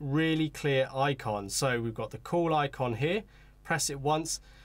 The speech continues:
and see how the menus are really quite different to most other phones, and it makes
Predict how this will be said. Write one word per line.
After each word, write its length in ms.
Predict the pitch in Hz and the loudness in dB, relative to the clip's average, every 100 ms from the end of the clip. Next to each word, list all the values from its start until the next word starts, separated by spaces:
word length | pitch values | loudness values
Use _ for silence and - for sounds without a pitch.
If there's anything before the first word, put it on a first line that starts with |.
| - - | -18 -6
and 80 | |
see 280 | - - 240 | -2 0 0
how 200 | 190 202 | 0 0
the 80 | 185 | 0
menus 460 | 180 190 165 135 123 | 0 2 2 2 -2
are 60 | |
really 360 | 127 180 180 160 | -2 0 0 -2
quite 320 | - 147 139 | -2 -2 0
different 380 | 147 - 120 - | -4 -4 -8 -6
to 80 | 117 | -4
most 420 | 123 135 127 - | 0 0 0 -4
other 240 | 139 123 113 | -6 -4 -4
phones, 580 | - 139 107 107 - - - - - | 0 0 0 -4 -10 -12 -18 -8 -2
and 100 | 143 | -2
it 80 | |
makes 320 | 151 151 156 | 0 -2 -2